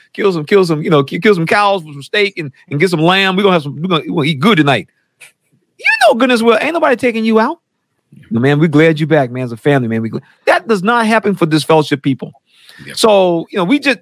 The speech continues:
Speaker 1: they just barely just now let people clap for you. Well, we, we glad you back now, whatever. You know, and so
Speaker 2: <laughs>
Speaker 1: th-, they just, they just recently changed that. For, I mean, for all my life, man, you could not clap for a disfellowship person getting reinstated.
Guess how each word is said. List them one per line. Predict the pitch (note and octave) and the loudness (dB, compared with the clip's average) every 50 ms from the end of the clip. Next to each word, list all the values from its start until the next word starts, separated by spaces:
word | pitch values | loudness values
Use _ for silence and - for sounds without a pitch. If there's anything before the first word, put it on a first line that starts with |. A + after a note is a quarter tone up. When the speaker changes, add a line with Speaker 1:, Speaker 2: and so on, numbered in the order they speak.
| _ _ - | _ _ -2
Speaker 1:
they | E3 C4 D#4+ F4+ | 0 2 2 2
just | F4 F4 D#4 D4 G#3+ F#3+ E3 | 2 0 -2 -2 -2 0 2
barely | A#3 C#4 D#4+ D#4+ D#4 C#4 | 2 2 2 2 0 -4
just | A#3+ F#3+ A#3 A#3 F#3+ - - | -4 -4 -4 -4 -6 -8 -12
now | E3+ E3+ G3 A#3 C4+ C#4+ | -8 -4 -2 0 0 0
let | C4 A3+ A#3 A3+ - | 2 0 0 -2 -2
people | A#3+ B3 - B3+ A#3+ | -4 -2 -2 -2 -4
clap | - - D4 D#4 D#4+ D4+ - | 0 0 0 0 -2 -4 -2
for | A3 F#3+ | -2 -2
you. | D3+ B2 A2 | -2 -2 -4
Well, | A2+ B2+ | -4 -4
we, | C#3 D3+ D#3 D3+ - _ _ _ _ _ _ _ _ - _ _ - | -4 -6 -6 -8 -16 _ _ _ _ _ _ _ _ -20 _ _ -4
we | G#2+ C3 C#3 | 0 0 0
glad | A#2+ A#2 C3 C3+ C#3+ D3 D3 D3 D3 C3 | 2 2 2 2 2 2 0 0 -2 -4
you | C#3 D3 | -8 -10
back | C3 B2+ D3+ C#3+ C3 A#2+ G#2 | -4 -2 0 0 0 -2 -4
now, | G#2+ G#2 G#2 G#2 G#2 G#2+ | -10 -14 -14 -12 -12 -12
whatever. | G#2 G#2+ A#2+ A2+ G2+ G2 G2 F#2+ F2+ D#2+ - - - - - _ _ - | -8 -6 -6 -6 -6 -8 -8 -10 -10 -10 -12 -16 -18 -20 -20 _ _ -8
You | F#3+ | -6
know, | D3+ A#3 C4 C4 - A#3 - | -2 -2 -2 -2 -2 -2 0
and | - D4 | 0 0
so | - - B3 A#3 A3+ G#3+ G#3 G3+ - - - - - _ - - | 0 0 0 2 2 2 0 -2 -2 -6 -8 -14 -16 _ -18 -20
Speaker 2:
<laughs> | - - - _ _ _ _ - | -20 -20 -20 _ _ _ _ -8
Speaker 1:
th-, | F#3 G#3+ | -6 0
they | G#3 B3+ D4 D4+ | 0 0 0 0
just, | A#3 C4+ C4+ A3 - - | 0 -2 -2 -2 -2 -2
they | - C#4+ E4 E4 | -2 0 0 0
just | D4+ D4 B3+ A3 | -2 -2 0 4
recently | B3+ D#4+ F4 - D#4 C#4 | 4 4 4 4 0 -2
changed | - - C#4+ C#4 C#4 C4+ B3+ D#4+ | 0 0 0 0 0 0 -2 0
that. | E4 C#4+ - _ | 0 0 0 _
For, | - C4+ | -4 -2
I | - A3 | 0 2
mean, | B3 B3+ | 0 0
for | G#3 - - - - | 0 0 -2 0 2
all | E3+ A3+ C4 | 4 4 4
my | C4 A3+ B3 E4 | 4 2 0 0
life, | F#4+ E4+ C#4 A3 G#3+ | 0 -2 -2 -4 -2
man, | G3 G#3 G#3+ G3+ | -2 -4 -2 0
you | F#3+ C#4 E4+ | 0 0 0
could | - - D4 C#4+ | 2 0 0 2
not | D4 C4+ B3 - | 2 0 0 -2
clap | - D4+ C#4 C4+ - | 0 -2 -2 0 0
for | - C4+ | 0 0
a | A3 | 2
disfellowship | G#3+ A#3+ - - C4+ B3+ A#3+ - G#3 | 0 -2 0 0 0 0 0 -2 -2
person | - B3+ B3 B3 A#3 | 0 0 0 0 -2
getting | B3 B3 A3+ | -2 -2 0
reinstated. | A3+ A#3+ A#3 G#3+ - - B3 C#4 D#4+ E4+ | 0 0 0 0 0 2 2 2 2 0